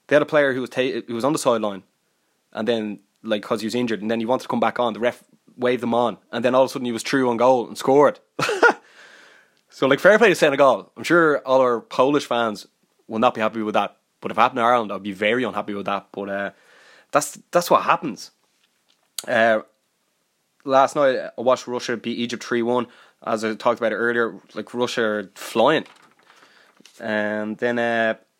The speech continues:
obviously, I just said there, Portugal beat Morocco one nil. Cristiano Ronaldo stealing the whole entire World Cup show. Um,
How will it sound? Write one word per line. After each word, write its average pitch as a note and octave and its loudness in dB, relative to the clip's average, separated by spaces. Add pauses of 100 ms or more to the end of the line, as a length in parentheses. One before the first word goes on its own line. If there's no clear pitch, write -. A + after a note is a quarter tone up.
obviously, B2 -4
I A#2+ 0
just A2+ -8
said G#2+ -2
there, A2 0
Portugal A#2+ -6
beat A2+ -6
Morocco A2 -2
one A2 -4
nil. A2 -2
Cristiano A2 -6
Ronaldo G#2+ -2 (300)
stealing B2 -2
the G#2+ -6
whole A2+ 0
entire A2 -2
World G#2+ -4
Cup G#2 -8
show. G#2 -2 (680)
Um, G#2+ -4